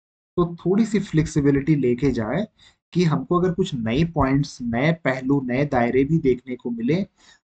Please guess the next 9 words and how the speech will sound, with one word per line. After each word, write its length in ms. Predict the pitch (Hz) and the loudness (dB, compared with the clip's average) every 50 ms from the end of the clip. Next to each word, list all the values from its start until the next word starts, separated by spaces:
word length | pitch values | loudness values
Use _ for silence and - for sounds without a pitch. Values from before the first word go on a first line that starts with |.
| _ - | _ -8
हमारे 300 | - 123 123 131 143 185 | -4 -2 0 2 4 4
topic 360 | 190 196 160 131 - - 147 - | 4 4 2 2 2 0 -2 -2
से 120 | - 143 | -2 -4
संबंधित, 640 | 135 - 127 120 117 113 113 113 110 147 170 170 165 - - | -4 -2 -4 -4 -2 -2 -4 -2 0 0 0 0 -4 -4 0
जो 100 | 131 139 | 0 2
प्रभावित 520 | 139 - 135 117 120 120 127 160 160 - - | 2 2 0 -2 0 2 2 2 2 0 -2
करते 300 | 131 107 - - - 113 | -6 -6 -6 -6 -6 -6
हैं 200 | 113 127 123 110 | -6 -6 -6 -4
बिंदु, 380 | 110 107 113 123 180 226 - | -4 -4 -2 0 0 0 -2